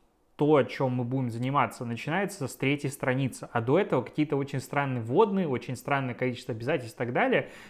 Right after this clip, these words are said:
И весь договор — это тупо шаблонная хрень, которую юристы большой корпорации давно себе завели, и там про твою суть работы вообще ничего не написано. Но зато есть, допустим, пункт о том, что ты обязуешься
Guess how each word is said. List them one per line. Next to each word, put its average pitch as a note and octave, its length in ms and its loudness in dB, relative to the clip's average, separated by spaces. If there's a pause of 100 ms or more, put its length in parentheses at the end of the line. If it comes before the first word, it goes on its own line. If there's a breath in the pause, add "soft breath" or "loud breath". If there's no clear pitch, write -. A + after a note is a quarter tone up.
(100)
И C3+ 60 -2
весь G3 200 2
договор — D3+ 380 4
это C3 140 0
тупо F#3+ 280 -2
шаблонная C#3 580 0
хрень, D#3+ 380 0
которую A#2+ 360 -2
юристы C3 440 -2
большой A#2+ 320 -4
корпорации B2 640 0
давно A#2+ 300 -2
себе A#2 260 -4
завели, C#3 440 0 (300 loud breath)
и C#3+ 120 -2
там F#3+ 280 4
про E3+ 380 4
твою D#3+ 240 2
суть D#3+ 240 -2
работы E3+ 280 4
вообще C3+ 200 0
ничего C#3+ 240 -2
не B2+ 80 0
написано. A#2 520 -4
Но A#2 140 -2
зато C#3 220 0
есть, D#3+ 180 4
допустим, B2+ 440 -2
пункт F#3+ 280 0
о B2 60 -8
том, C#3+ 180 -2
что B2 140 -6
ты D3+ 100 2
обязуешься C#3+ 720 0